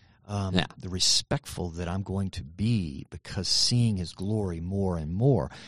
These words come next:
Speaker 1: right? So it moves me away from this very childish, you
Speaker 2: Yeah.
Speaker 1: know, kind of flippant sometimes idea of
Speaker 2: Uh-huh.
Speaker 1: God and my, he's my buddy and
Speaker 2: Yeah.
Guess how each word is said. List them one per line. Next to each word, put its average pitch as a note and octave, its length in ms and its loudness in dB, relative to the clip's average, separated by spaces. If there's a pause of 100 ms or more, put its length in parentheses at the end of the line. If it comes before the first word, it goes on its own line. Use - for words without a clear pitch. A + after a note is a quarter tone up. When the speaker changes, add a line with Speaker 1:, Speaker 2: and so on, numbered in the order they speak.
(360)
Speaker 1:
right? G2+ 320 -2
So - 160 0
it G2+ 140 0
moves C#3 420 12
me A#2+ 140 4
away G#2 260 2
from F#2 200 -2
this F2 180 -2
very A#2 240 0
childish, F#2+ 840 0
you A#2 100 -2
Speaker 2:
Yeah. G2 100 4
Speaker 1:
know, F#2 60 2
kind A2+ 220 0
of - 60 -4
flippant - 600 -2
sometimes F#2+ 580 -2
idea F#2 520 2
of F2+ 260 -4
Speaker 2:
Uh-huh. F2 140 2
Speaker 1:
God G2+ 300 6
and F2+ 140 2
my, F#2+ 140 2
he's B2 200 4
my G2 140 0
buddy G2 520 0
and D2+ 120 -4
Speaker 2:
Yeah. E2+ 140 2